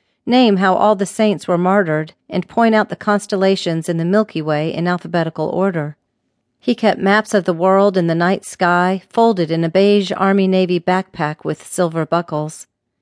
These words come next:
Sometimes, when we were driving from one place to another, he opened an atlas and pointed at random. "The Alps, Tigris, Euphrates, Cairo," or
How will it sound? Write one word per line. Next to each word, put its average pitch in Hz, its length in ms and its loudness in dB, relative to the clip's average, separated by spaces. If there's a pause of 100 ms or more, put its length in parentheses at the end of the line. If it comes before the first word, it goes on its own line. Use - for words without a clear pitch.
(380)
Sometimes, 185 840 0
when 196 160 2
we 196 100 4
were 180 100 2
driving 185 460 0
from 175 180 -4
one 175 160 0
place 175 320 -2
to 170 120 -2
another, 165 500 0 (420)
he 233 160 -2
opened 262 280 2
an 240 100 2
atlas 170 460 0
and 175 100 -4
pointed 185 460 0
at - 180 -2
random. 165 560 -2 (760)
"The 180 120 2
Alps, 196 540 0 (400)
Tigris, 220 500 0
Euphrates, 196 800 0 (480)
Cairo," 220 580 2 (640)
or 165 460 0